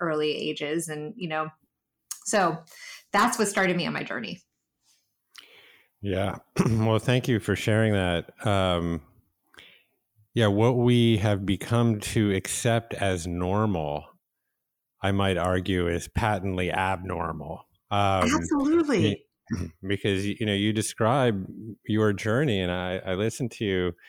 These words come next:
Speaker 2: and, um, and I have a lot of em-, empathy for your journey.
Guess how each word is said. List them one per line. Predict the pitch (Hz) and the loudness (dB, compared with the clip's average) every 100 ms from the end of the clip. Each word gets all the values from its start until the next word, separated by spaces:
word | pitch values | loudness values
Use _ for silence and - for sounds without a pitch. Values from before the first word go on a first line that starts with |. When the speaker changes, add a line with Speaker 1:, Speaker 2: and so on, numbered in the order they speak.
| - _ _ _ | -20 _ _ _
Speaker 2:
and, | 104 104 101 98 95 95 101 _ _ _ _ - | -2 0 2 2 0 -2 -4 _ _ _ _ -6
um, | 104 98 92 92 90 85 - _ _ _ _ _ _ _ _ _ _ _ | 0 2 2 0 -2 -4 -10 _ _ _ _ _ _ _ _ _ _ _
and | 113 104 95 92 90 90 | 0 2 2 0 -2 -4
I | 95 98 | 0 0
have | 92 | 0
a | |
lot | 92 92 | 0 0
of | 92 | 0
em-, | 98 - | 0 0
empathy | 110 - 87 95 | -2 0 -2 -2
for | - 95 | -2 0
your | 90 | 0
journey. | 85 90 82 90 95 | -2 -2 -2 -2 -4